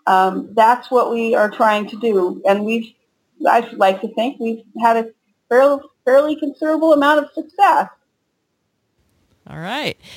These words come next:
Speaker 2: And do you have any other, uh, good sources? You mentioned a, a few of the books that I'll put into the show notes, but are there any other sources that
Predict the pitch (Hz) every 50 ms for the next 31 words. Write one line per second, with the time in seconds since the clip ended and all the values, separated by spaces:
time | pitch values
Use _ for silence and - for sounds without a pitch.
0 | - - - - - - 285 247 285 302 381 370 320 381 440 523 539 554 539 523
1 | 453 370 294 277 254 233 185 - - - 202 190 185 180 180 170 - 254 247 240
2 | - - 247 233 226 226 - 208 185 175 185 180 175 180 190 214 - 208 180 170
3 | 151 - - 143 147 135 127 123 - - - 185 190 180 175 165 160 147 - 170
4 | 156 - - - 156 156 151 139 139 131 - - - 180 165 156 156 151 - 147
5 | 139 131 - - - 160 160 156 147 135 - - - - - 156 160 156 165 160
6 | - - 196 208 - - - 180 185 196 202 - - - 196 196 190 - 208 202
7 | 190 - - 160 139 107 - -